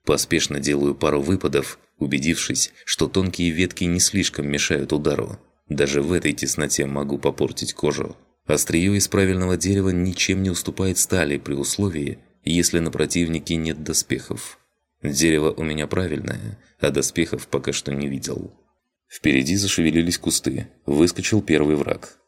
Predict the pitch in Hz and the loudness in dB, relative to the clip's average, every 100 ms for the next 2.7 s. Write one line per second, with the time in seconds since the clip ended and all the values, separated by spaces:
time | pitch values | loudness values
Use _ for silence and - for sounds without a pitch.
0 | - 90 87 - 110 71 69 - 82 87 | 2 2 4 2 2 0 -2 2 2 4
1 | 107 - 69 69 67 67 69 69 - 73 | 2 2 -2 -2 -2 -2 0 0 0 -2
2 | - 71 - 71 69 - | -2 -4 -4 -4 -4 -6